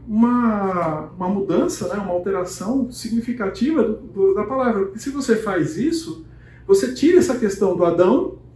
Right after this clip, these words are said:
e do novo Adão, né? Você desautoriza isso de tal maneira, por quê? Porque se você coloca na linhagem feminina, você não tem mais essa questão de quem é, onde se origina o pecado e onde você,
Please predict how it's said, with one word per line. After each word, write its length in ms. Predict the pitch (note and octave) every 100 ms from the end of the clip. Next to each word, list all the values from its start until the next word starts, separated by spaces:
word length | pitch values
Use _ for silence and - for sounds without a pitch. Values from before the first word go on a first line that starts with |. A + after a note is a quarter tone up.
| - - -
e 80 | B3+
do 140 | F4
novo 280 | C#4 D4 F4
Adão, 400 | B3 F3+ - - - - - - - - - - -
né? 240 | D#3 G#3+ A3
Você 220 | G3 A3+
desautoriza 760 | A3 C4 - B3 B3 D#4 B3 G3
isso 240 | G3+ -
de 60 | G3
tal 200 | G3+ F3+
maneira, 360 | F3+ G#3+ C#4+ -
por 180 | -
quê? 80 | -
Porque 160 | F3+ G3
se 60 |
você 180 | F#3+ -
coloca 260 | A3 G#3+ G#3+
na 140 | F#3+
linhagem 320 | G3 F3+ F3
feminina, 420 | - F3+ F#3 D4 A3+
você 200 | G#3 C4+
não 100 | C#4
tem 160 | D4
mais 220 | C#4 A3+
essa 200 | G3 G#3
questão 480 | F#3 F3 - D3+ D3+ - - - -
de 120 | -
quem 420 | - - A#3 A#3 G#3
é, 200 | - -
onde 220 | G#3+ B3
se 100 | -
origina 460 | A#3+ G#3 F3+ G3 F3+
o 40 |
pecado 460 | E3+ D#3+ A3+ D4+ A3+
e 40 |
onde 200 | A#3+ C4+
você, 460 | C#4+ - C#4+ D#4+